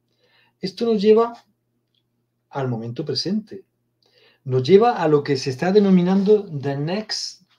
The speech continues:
quest, es decir, la siguiente búsqueda. No podré po-, no podría ponerle una fecha de entrada a esta búsqueda, porque aún son vigentes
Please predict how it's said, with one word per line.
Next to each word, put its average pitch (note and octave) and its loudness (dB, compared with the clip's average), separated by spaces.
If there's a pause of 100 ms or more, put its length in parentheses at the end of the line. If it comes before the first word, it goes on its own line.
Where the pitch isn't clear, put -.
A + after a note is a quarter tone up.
(120)
quest, C#3+ -6 (280)
es C#3 -8
decir, B2+ -8 (280)
la C#3 -6
siguiente F3+ -2
búsqueda. A#2+ -10 (520)
No F3 0
podré D3 -2
po-, C3+ -10
no E3+ -4
podría E3+ 2
ponerle E3+ 0
una D#3 -6
fecha G#3 -10 (200)
de B2+ -10
entrada D3+ -6
a C3 -8
esta B2+ -8
búsqueda, G#2+ -14
porque B2 -10
aún F#3 0
son F3 -6
vigentes G3+ -4